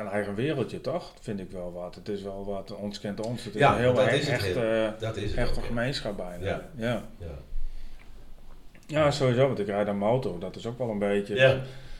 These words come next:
Speaker 1: hè, dan, eh, motorcampings en dat soort dingen. Maar met boten, dan, eh, heb je natuurlijk ook, eh,
Speaker 2: Ja.
Speaker 1: heel, heel veel mensen, of heel veel, hè, die gaan, eh, een boot kopen en die varen dan de wereld rond, zeg
Speaker 2: Ja.
Speaker 1: maar. En die zeggen ook van, nou ja, dat, we komen altijd, eh,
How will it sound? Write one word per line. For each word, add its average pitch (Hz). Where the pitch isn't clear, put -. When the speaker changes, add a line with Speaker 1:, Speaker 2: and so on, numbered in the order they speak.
Speaker 1:
hè, 139
dan, 95
eh, 101
motorcampings 101
en 98
dat 101
soort 101
dingen. 104
Maar 98
met 92
boten, 104
dan, 98
eh, 95
heb 95
je 101
natuurlijk 95
ook, 120
eh, 101
Speaker 2:
Ja. 90
Speaker 1:
heel, 135
heel 113
veel 110
mensen, 95
of -
heel 87
veel, 101
hè, 131
die 104
gaan, 92
eh, 95
een 101
boot 95
kopen 101
en 104
die 104
varen 110
dan 110
de 110
wereld 131
rond, 92
zeg 92
Speaker 2:
Ja. 87
Speaker 1:
maar. 85
En 110
die 98
zeggen 95
ook 120
van, 95
nou 95
ja, 104
dat, 85
we -
komen 92
altijd, 92
eh, 107